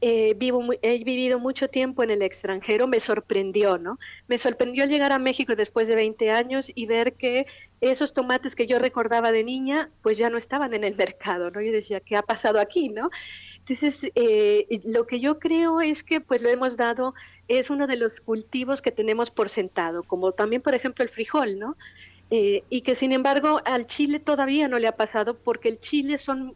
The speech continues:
son sabores, eh, que se consideran irreemplazables, y al jitomate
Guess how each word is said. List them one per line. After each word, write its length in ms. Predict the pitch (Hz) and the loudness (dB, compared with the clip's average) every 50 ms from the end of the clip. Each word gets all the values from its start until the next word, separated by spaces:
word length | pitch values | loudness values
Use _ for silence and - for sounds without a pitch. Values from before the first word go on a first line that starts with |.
| - 220 | -6 -6
son 300 | - - 269 269 262 262 | -2 -2 -2 -2 -2 -2
sabores, 560 | - 240 247 220 247 254 247 254 262 - - - - - - - - - - | -2 -2 0 2 2 2 2 2 0 -2 -6 -14 -16 -18 -18 -20 -20 -16 -4
eh, 500 | - - 220 427 415 208 202 190 196 196 _ | 0 2 4 4 4 4 4 4 2 0 _
que 320 | - 240 233 233 240 226 | 0 2 2 4 4 2
se 220 | 220 - - - 233 | 0 0 -4 -4 -2
consideran 520 | - 233 226 - 233 226 240 247 254 247 247 | -2 -2 -2 -2 -2 0 0 0 0 -2 -2
irreemplazables, 920 | 233 190 202 196 190 - 208 185 - - 220 190 185 180 175 170 - - | -2 -2 -4 -4 -2 -2 -4 -4 -2 -2 -4 -4 -2 -2 -4 -4 -4 -6
y 80 | - 240 | -4 -2
al 120 | 226 233 | -2 -2
jitomate 720 | 226 - 247 - 254 240 240 262 262 254 - - 269 302 | -2 -6 -4 -2 -2 -2 0 -2 -4 -4 -4 -6 -6 -6